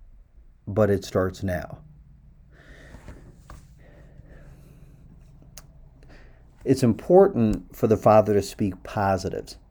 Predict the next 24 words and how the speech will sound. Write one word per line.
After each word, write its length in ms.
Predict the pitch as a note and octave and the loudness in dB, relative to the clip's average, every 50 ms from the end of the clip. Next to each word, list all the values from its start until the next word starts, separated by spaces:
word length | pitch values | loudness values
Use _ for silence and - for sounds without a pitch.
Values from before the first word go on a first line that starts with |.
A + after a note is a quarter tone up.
| - - - - - - | -20 -20 -20 -20 -10 -6
into 360 | A#2 G#2 F2+ - - F#2+ F2+ | -4 -4 -4 -4 -4 -4 -4
his 140 | E2+ E2+ - | -6 -8 -8
son. 380 | - - F#2 D#2 C2+ - - - - - - - - - - - - - - - - - - | -6 -4 -4 -4 -6 -8 -14 -20 -20 -20 -20 -20 -20 -20 -20 -20 -20 -20 -20 -20 -20 -4 4
"Look, 260 | C#3 C3+ A2 - - - - - | 4 4 4 4 0 -10 -6 2
this 240 | A#2+ D#3+ F3 F3 - | 4 4 4 4 4
does 220 | A3 F#3 - - | 4 4 4 4
not 260 | A2+ G#2+ G#2+ G#2+ - | 2 2 2 2 0
change 340 | - - A2+ G#2+ G2+ G2 F#2 | -2 -6 -4 -2 -2 -2 -2
your 120 | F#2+ F#2 | -2 -2
worthiness. 840 | F2+ F2+ F#2+ F#2+ G2 F#2 F2+ F2+ E2+ F2 D#2+ B1 - - - - - - - - - - - - - - - - - - | -2 -2 -2 -2 -2 -2 -2 -4 -6 -6 -8 -10 -12 -14 -16 -20 -20 -20 -20 -20 -20 -20 -20 -20 -20 -20 -20 -20 -16 -8
You 220 | A#2+ B2+ C3 B2 | -2 0 2 4
are 100 | A2+ A2 | 4 4
worthy. 720 | G2+ F#2 F#2 F2+ F#2+ G2+ G2+ G2+ G2 F2 F#2 D#2+ - - - - - - - - - - - - - - - - - - - - - - - | 2 0 -2 -2 0 2 2 2 2 0 -4 -8 -12 -14 -18 -20 -20 -20 -20 -20 -20 -20 -20 -20 -20 -20 -20 -20 -20 -20 -20 -20 -12 0 4
Look, 240 | E3 C#3+ - - - - - - - - - - | 6 6 6 4 -2 -18 -20 -20 -20 -20 -14 0
John, 300 | - - C#3 B2 G#2 G2 | 4 6 6 6 6 4
this 180 | A2+ C3+ C3+ | 2 0 2
does 220 | - E3 D3 A#2 B2 | 2 2 2 2 2
not 260 | A#2+ A#2 C3 A#2+ A2+ | 2 2 2 2 0
change 380 | - - C3 B2 A2+ G#2 F2+ - | -2 -4 -2 0 0 0 -2 -2
how 80 | G2 | -2
much 260 | F#2+ F#2+ F#2+ F2+ - | -2 -2 -2 -2 -4
I 100 | G2 F#2+ | -4 -4
love 320 | F#2 F2+ F2+ F2+ F2+ F2+ F2 | -2 -2 -2 -2 -2 -4 -4
you. 260 | E2+ B1 G1+ - - | -8 -10 -10 -12 -16